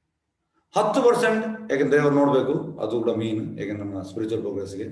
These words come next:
ಅಲ್ಲ ಅಂತ ಹೇಳುದು. ಆದ್ರೆ ನೈಂಟಿ ಪರ್ಸೆಂಟ್ ನಾವು ದೇವರ ಬಗ್ಗೆ ತಿಳಿಬೇಕು. ನೋಡಿ, ನನ್ನ, ನಾನು ಕೃಷ್ಣ ಭಜನೆ ಬರೋ ಮುಂಚೆ ನಾನು ದೇವಸ್ಥಾನಕ್ಕೆ ಹೋಗ್ತಾ ಇದ್ದೆ, ಅದು ಕಡಿಮೆ.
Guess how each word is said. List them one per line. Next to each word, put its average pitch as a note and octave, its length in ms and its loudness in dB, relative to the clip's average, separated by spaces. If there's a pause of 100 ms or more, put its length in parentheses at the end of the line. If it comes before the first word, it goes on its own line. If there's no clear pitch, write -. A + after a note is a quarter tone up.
(140)
ಅಲ್ಲ F#2+ 140 -6
ಅಂತ F2+ 120 -6
ಹೇಳುದು. - 540 -14
ಆದ್ರೆ A2+ 260 0
ನೈಂಟಿ C#3+ 360 0
ಪರ್ಸೆಂಟ್ - 560 -2 (260)
ನಾವು G2+ 340 -6
ದೇವರ A#2 360 0
ಬಗ್ಗೆ G#2 560 -10 (520)
ತಿಳಿಬೇಕು. G2 840 -8 (3000)
ನೋಡಿ, C3 500 -4 (120)
ನನ್ನ, A#2+ 280 -6 (580)
ನಾನು A2 220 -4
ಕೃಷ್ಣ A2+ 280 -10
ಭಜನೆ A2+ 200 -8
ಬರೋ A2 140 -2
ಮುಂಚೆ G#2+ 380 -4 (360)
ನಾನು A#2 160 -6
ದೇವಸ್ಥಾನಕ್ಕೆ - 800 -8
ಹೋಗ್ತಾ A#2 260 -4
ಇದ್ದೆ, A2 140 0
ಅದು - 140 -6
ಕಡಿಮೆ. G#2+ 280 -4